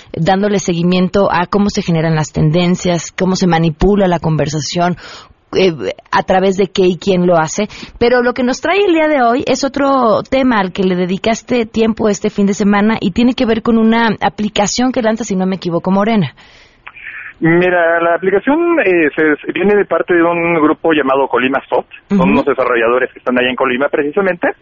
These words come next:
Speaker 1: Ok.
Speaker 2: Eh, yo francamente no sabía, fíjate que hasta ahorita que lo mencionas, yo no sabía que venía de parte de Morena. Lo que sí sé es que ellos, eh,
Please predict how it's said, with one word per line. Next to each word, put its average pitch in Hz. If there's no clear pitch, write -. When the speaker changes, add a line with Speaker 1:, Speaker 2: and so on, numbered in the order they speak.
Speaker 1:
Ok. 170
Speaker 2:
Eh, 156
yo 175
francamente 247
no 233
sabía, 233
fíjate 247
que 196
hasta 196
ahorita 208
que 196
lo 151
mencionas, 185
yo 208
no 196
sabía 175
que 175
venía 160
de 165
parte -
de 185
Morena. 180
Lo 156
que 170
sí -
sé 220
es 165
que 185
ellos, 190
eh, 147